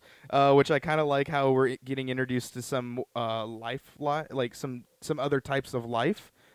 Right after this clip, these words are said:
that are happening in, uh, in the Star Wars universe. That was kinda cool. Uh, saw some big-ass spiders. Uh, speaking of other creatures,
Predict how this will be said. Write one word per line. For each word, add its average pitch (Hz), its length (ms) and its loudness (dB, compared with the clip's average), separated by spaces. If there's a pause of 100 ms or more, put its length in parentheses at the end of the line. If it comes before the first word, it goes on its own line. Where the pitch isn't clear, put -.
that 135 120 -2
are 139 60 -2
happening 143 440 -4
in, 139 360 -8 (100)
uh, 120 300 -2
in 117 100 -8
the 120 60 -6
Star 123 240 2
Wars 120 180 -2
universe. 127 360 -6
That 113 120 -6
was 113 120 -10
kinda 113 200 -12
cool. 120 280 -4 (420)
Uh, 120 300 2
saw 139 360 -2
some 127 300 -4 (160)
big-ass 214 460 6
spiders. 147 680 -2 (320)
Uh, 120 160 0
speaking 120 440 -6
of 110 360 -8
other 113 300 -4
creatures, 170 880 0